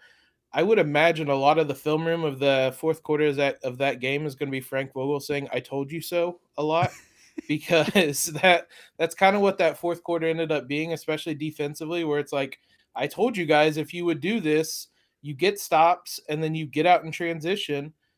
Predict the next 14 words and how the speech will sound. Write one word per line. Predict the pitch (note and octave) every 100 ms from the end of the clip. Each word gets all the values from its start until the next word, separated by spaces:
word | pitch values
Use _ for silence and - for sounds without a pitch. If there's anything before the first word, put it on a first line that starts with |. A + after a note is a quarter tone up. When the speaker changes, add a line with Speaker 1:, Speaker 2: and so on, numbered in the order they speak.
| _ -
Speaker 1:
And | C#3+ D3 D3 C#3 C#3 C3+ - _ _
the | C#3+
Pistons | C#3 G3 G3 F#3 D3+ C#3
were | C#3 C#3+
a | C3+ C3
nightmare | C#3 D#3 F#3+ B2+ B2+
trying | - C3
to | C3
match | C3 C3 C#3
up | C3 -
defensively | C3 - D3+ D3+ C3 C3+ B2+
in | B2+ B2+
transition, | D3 C#3 C3 D#3+ - C3 C3+
and | B2 A#2+